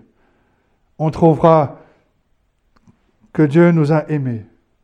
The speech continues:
nous a tellement aimés pour envoyer son propre Fils, porter la culpabilité de nos péchés et souffrir à notre place, être puni à notre place.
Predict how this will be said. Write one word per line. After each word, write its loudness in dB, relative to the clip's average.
nous 0
a 6
tellement 2
aimés 0
pour 0
envoyer 4
son -4
propre -4
Fils, -14
porter 0
la -2
culpabilité -4
de -6
nos 0
péchés -10
et 2
souffrir -4
à -4
notre -4
place, -8
être 0
puni -6
à -6
notre -6
place. -18